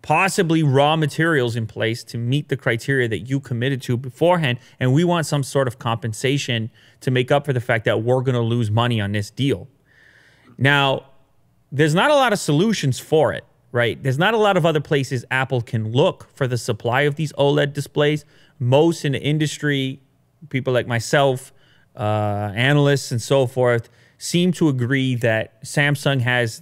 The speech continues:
the, the premium oled panel in the smartphone space. You'd expect that Apple's kinda tied to them so long as they want to use oled, and the market is so competitive right now, especially in the premium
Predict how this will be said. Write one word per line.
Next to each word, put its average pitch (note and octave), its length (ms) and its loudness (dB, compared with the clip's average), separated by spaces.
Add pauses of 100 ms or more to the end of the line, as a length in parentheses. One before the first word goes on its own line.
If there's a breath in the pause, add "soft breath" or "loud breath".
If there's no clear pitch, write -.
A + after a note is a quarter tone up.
(100)
the, B2+ 320 0
the A#2+ 140 2
premium C#3+ 800 0
oled B2 460 0
panel B2 400 -4
in C3 220 0
the B2 60 0
smartphone A2 720 -2
space. C#3 600 -2 (440 soft breath)
You'd A#2+ 240 -2
expect C#3 540 -2
that A#2 320 0 (560)
Apple's F3+ 340 0
kinda D#3 280 0
tied F3+ 380 -2
to C#3+ 60 0
them B2 120 0
so C3+ 160 0
long C3 280 0
as B2 120 -2
they C3+ 80 2
want B2 320 -2
to A#2 80 -12
use G#2 320 -8
oled, E3+ 400 4
and B2+ 120 0
the C3 60 2
market D3+ 400 0
is C#3 100 -2
so C3+ 200 -2
competitive C#3 580 -2
right A2+ 180 -2
now, A2 120 -2
especially B2+ 420 -4
in A#2 60 -4
the A2+ 80 -4
premium C#3 540 -2